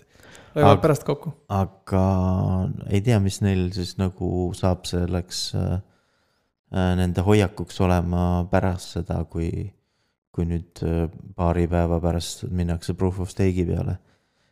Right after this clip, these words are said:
Speaker 2: Et siis ta ei ole ju kaevandamisega üldse kuidagi seotud.
Speaker 1: Jaa, see on,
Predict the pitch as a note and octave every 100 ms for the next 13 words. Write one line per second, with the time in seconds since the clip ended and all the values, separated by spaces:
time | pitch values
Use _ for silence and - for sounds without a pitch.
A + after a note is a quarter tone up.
0 | _ - F2+ - G2 - F2+ G2 A2 A#2
1 | G2 G2 G2 G#2+ G#2+ G2+ F#2 F#2 F#2 F#2+
2 | A2 - F2+ F2 E2+ E2 F2 - F2 -
3 | - _ _ _ _ _ _ _ _ _
4 | G3 D#3 C#3 C3+ - D#3 D3